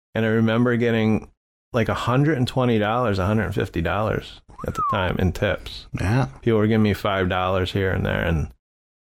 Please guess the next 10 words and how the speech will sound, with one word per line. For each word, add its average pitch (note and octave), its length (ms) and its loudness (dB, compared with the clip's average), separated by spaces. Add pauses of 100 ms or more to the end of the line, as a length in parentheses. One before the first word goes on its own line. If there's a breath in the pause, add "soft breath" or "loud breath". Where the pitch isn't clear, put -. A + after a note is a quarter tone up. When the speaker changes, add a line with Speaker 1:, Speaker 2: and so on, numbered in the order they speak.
(180)
Speaker 1:
uh, E2+ 380 -2
so - 160 -2
I A#2 60 4
did B2+ 160 2
have A2+ 420 0 (460)
some C3 260 2
money A#2 260 2
of G#2 100 2
my G2 220 0
own. G2+ 520 0